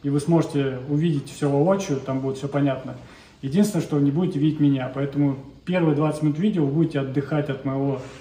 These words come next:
присутствия и наслаждаться только руками и как это делается. В остальном все дальше с пятна пойдет как надо, там будет и то, и то. Поэтому советую к просмотру, спасибо, и дальше уже там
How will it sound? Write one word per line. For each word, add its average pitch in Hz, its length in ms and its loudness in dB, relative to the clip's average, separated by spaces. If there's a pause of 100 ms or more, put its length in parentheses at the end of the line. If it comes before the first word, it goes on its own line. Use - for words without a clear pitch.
(120)
присутствия 139 800 0
и 147 140 4
наслаждаться 156 560 4
только 143 240 -2
руками 165 400 2
и 131 80 0
как 147 220 -4
это 143 120 -4
делается. 127 500 -6 (580)
В 135 80 -2
остальном 196 840 4
все 170 480 4
дальше 147 540 2 (140)
с - 100 -16
пятна 156 340 2
пойдет 143 480 2 (180)
как 143 200 -4
надо, 123 500 -4
там 135 160 0
будет 135 220 0
и 135 40 -4
то, 175 160 0
и 143 60 4
то. - 300 -4 (340)
Поэтому 160 500 2 (520)
советую 160 460 0
к - 20 -12
просмотру, 170 760 0
спасибо, 170 720 0 (960)
и 160 220 2
дальше 143 340 0
уже 135 140 -4
там 131 220 -4